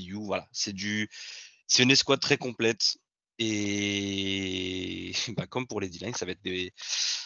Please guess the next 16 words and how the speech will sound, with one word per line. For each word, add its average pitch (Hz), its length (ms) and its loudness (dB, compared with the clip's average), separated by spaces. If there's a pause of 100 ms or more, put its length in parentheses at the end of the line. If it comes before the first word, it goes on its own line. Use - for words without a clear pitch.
(200)
bah, 120 120 8
pff, - 180 6
en 120 80 4
fait, 156 180 8
c'est 135 100 4
une 117 60 2
finale 135 200 4
nationale, 139 340 8
donc 107 140 -4
t'as 113 80 6
du 107 100 -2
match-up 113 360 6
intéressant 117 440 6
de 110 80 0
partout. 127 400 -2
C'est, 98 500 0